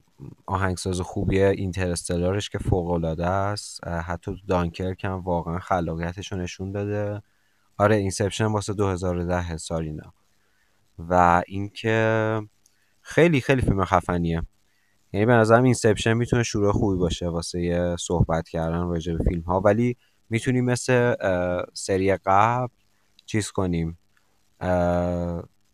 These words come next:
تاپ تن هم رو من براتون بگم. این دفعه تاپ تن، تاپ فایو نیست. و از شماره ده شروع کنم، بریم به سمت شماره یک.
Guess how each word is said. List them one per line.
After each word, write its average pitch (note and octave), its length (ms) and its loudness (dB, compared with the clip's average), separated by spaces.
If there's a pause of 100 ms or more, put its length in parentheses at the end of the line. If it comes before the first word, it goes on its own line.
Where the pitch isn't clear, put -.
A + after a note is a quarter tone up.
(340)
تاپ F#2+ 260 2
تن G2 180 -2
هم G2+ 160 0
رو G2+ 100 -2
من G2 220 -2
براتون F2 420 -2
بگم. G#2+ 680 0 (120)
این F2 140 -8
دفعه E2+ 240 -6
تاپ E2+ 260 -4
تن، D#2 240 -4
تاپ D#2 220 -6
فایو D#2+ 340 -6
نیست. - 320 -14 (640)
و E2+ 60 -4 (840)
از F2 260 -2
شماره E2+ 460 -4
ده F2+ 280 0
شروع F2+ 320 -4
کنم، G2 600 -4 (800)
بریم F#2 520 -2
به E2+ 120 -4
سمت E2 640 -6
شماره - 460 -10
یک. - 520 -18